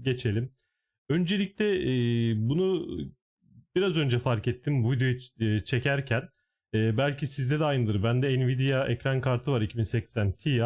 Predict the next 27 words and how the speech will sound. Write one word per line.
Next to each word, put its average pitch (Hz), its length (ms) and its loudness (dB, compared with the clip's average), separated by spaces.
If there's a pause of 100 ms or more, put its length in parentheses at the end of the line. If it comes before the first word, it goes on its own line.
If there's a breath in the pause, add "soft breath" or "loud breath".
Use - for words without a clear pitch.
(560 soft breath)
Ee, 104 380 2
şöyle 165 380 0
bir, 165 400 -2 (140)
e, 117 60 0
şey 139 260 0
var. 98 100 2
Şimdi 143 220 -2
mesela 143 320 2
normalde 156 460 2
oyun 156 360 2
tam 165 240 -2
ekran 160 260 0
moduyken 147 600 0
daha 113 160 2
iyi 107 100 2
çalıştığını 110 500 0
ve 107 140 0
daha 117 300 2 (120)
çok 190 100 -2
F 120 120 0 (120)
P 113 100 0
S 117 140 -4
verdiğini 110 220 -2
düşünebiliriz 127 500 0
ama 175 320 0
ekran 143 320 0
ayarlarından 170 720 0